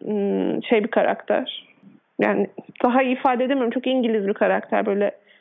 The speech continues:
duygularını pek göstermiyor falan. Zaten onun açılmasını da izliyoruz muhtemelen film boyunca. Ee, bununla alakalı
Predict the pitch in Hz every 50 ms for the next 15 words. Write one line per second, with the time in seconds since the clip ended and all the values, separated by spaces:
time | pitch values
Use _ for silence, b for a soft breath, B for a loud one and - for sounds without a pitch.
0 | b b _ - 226 220 208 220 226 226 226 226 226 226 226 247 220 220 - 233
1 | 214 220 220 - - 233 214 208 202 196 190 180 180 180 180 180 185 - - 190
2 | 175 170 82 - - 220 - - _ _ _ - - - - - - - - 233
3 | 226 233 254 233 233 233 226 226 226 - - 240 226 226 233 226 - 240 233 220
4 | 202 196 175 - - 185 180 160 - 180 190 190 - - 196 190 180 180 180 180
5 | 202 202 - - 196 190 190 190 190 190 190 190 226 370 427 480 - B B B
6 | B B B B _ _ - 226 226 226 214 247 247 269 294 302 302 302 277 269
7 | 254 262 262 294 269